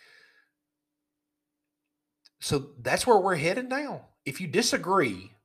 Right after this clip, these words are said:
which you should, with this administration and Captain Bonehead, now you're a terrorist threat? That's the road we're going.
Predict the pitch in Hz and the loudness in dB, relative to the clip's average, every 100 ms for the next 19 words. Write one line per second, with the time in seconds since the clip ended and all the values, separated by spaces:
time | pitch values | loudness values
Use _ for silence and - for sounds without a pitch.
0 | _ 135 131 214 247 - 294 101 87 131 | _ -10 -6 -4 0 2 4 2 -2 -12
1 | - _ _ _ _ - 147 147 147 120 | -20 _ _ _ _ 0 4 4 0 -4
2 | 156 165 156 160 - 170 151 - 139 110 | -4 -2 -4 -4 0 4 4 2 -4 -6
3 | 110 - 147 131 110 147 226 127 92 95 | -6 0 0 0 0 0 0 -4 -4 -6
4 | - _ _ _ _ - 107 120 202 202 | -8 _ _ _ _ -10 -2 0 0 0
5 | 208 185 151 139 131 - _ _ _ _ | 0 2 0 -2 -4 -8 _ _ _ _
6 | _ - - - - 151 226 - 247 339 | _ -12 -8 -8 -6 -6 -6 -6 -6 -6
7 | 320 - - _ _ _ _ _ _ - | -10 -20 -20 _ _ _ _ _ _ 0
8 | - - 240 247 240 185 143 165 269 - | 2 2 4 6 4 0 0 2 0 -6